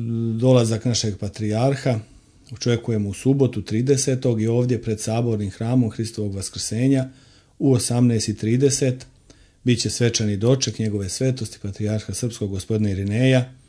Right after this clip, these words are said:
sa drugim brojnim episkopima koji će doći također da učestvuju u arhijerejskoj hirotoniji oca Kirila. Nakon dočeka patrijarha služit će se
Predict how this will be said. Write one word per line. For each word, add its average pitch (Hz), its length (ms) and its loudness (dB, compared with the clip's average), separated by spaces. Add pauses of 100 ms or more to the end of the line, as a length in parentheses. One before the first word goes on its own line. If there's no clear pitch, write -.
(420)
sa - 160 -2
drugim 123 440 6
brojnim 113 380 6
episkopima 120 680 -2
koji 104 200 -6
će 107 140 -4
doći 110 380 0
također 107 440 -4
da 104 80 -2
učestvuju 110 680 0
u 110 220 -2 (640)
arhijerejskoj 104 640 -2
hirotoniji 104 680 0 (920)
oca 110 280 2
Kirila. 104 460 4 (600)
Nakon 110 560 0
dočeka 120 480 2
patrijarha 110 840 0 (100)
služit 107 380 -4
će 113 140 -2
se 113 220 0